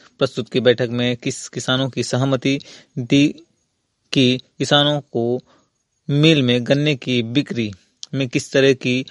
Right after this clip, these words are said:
असुविधा न हो, गन्ने की तुलाई में इंतजार न करना पड़े, इसके लिए मिल प्रबंधक सभी मूलभूत सुविधाएं उपलब्ध कराई जाए, जिससे किसानों को समय सीमा में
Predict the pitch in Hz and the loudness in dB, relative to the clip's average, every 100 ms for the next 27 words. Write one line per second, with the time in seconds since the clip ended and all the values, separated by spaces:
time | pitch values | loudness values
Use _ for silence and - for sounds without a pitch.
0 | _ - 127 135 127 127 135 135 135 113 | _ -6 2 4 4 2 0 -2 -2 0
1 | 123 123 135 123 151 165 165 131 - - | -2 -4 -6 -2 0 0 -2 -4 -6 -2
2 | 131 127 131 139 - _ - - 143 131 | 2 4 2 -2 -10 _ -16 -8 -2 0
3 | 123 127 - 135 131 135 160 - 120 117 | 0 -4 0 2 2 2 -2 -2 -2 0
4 | 113 117 135 - 131 117 120 123 123 131 | -2 -2 -4 -4 -4 -2 0 0 0 -2
5 | 135 - 120 123 123 127 - - 160 135 | -2 -2 0 0 0 0 -2 0 2 2
6 | 113 - - - - 143 151 151 139 143 | 0 -6 -16 -14 -10 -2 0 2 0 0
7 | 135 127 120 131 117 - 110 113 117 107 | 0 2 2 2 0 -8 -6 -2 0 0
8 | 107 110 113 120 - 117 - 131 131 117 | 0 -2 -2 -4 -8 -8 -4 -2 -2 -2
9 | 127 123 135 139 127 131 131 117 113 120 | -2 -2 -2 -2 -2 0 0 2 0 -2